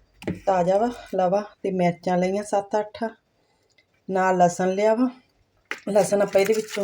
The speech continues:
ਚਾਰ ਪੰਜ ਗੰਢੀਆਂ ਪਾਵਾਂਗੇ, ਜ਼ਿਆਦਾ ਨਹੀਂ ਪਾਉਣਾ ਗਾ। ਤੇ ਦੋ ਪਿਆਜ਼ ਲਏ ਆ ਤੇ ਇੱਕ ਆਪਾਂ ਲਿਆ ਵਾ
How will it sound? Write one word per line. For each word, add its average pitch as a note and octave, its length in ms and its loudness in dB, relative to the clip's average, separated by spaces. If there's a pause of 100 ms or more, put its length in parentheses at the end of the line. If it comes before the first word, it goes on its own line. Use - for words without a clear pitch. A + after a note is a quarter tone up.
(120)
ਚਾਰ G3 260 0
ਪੰਜ F#3+ 200 -2 (460)
ਗੰਢੀਆਂ F#3+ 300 -2
ਪਾਵਾਂਗੇ, A#3 480 -2
ਜ਼ਿਆਦਾ F3+ 300 0
ਨਹੀਂ F#3 180 -4
ਪਾਉਣਾ F#3 180 -6
ਗਾ। A#3+ 200 -10 (760)
ਤੇ F3+ 240 -2
ਦੋ F3+ 140 -2
ਪਿਆਜ਼ F3 380 2
ਲਏ G#3 260 4
ਆ D4 40 2 (580)
ਤੇ - 140 -14
ਇੱਕ - 240 -6
ਆਪਾਂ F3 220 -2
ਲਿਆ D#3+ 180 -4
ਵਾ A#3+ 100 -8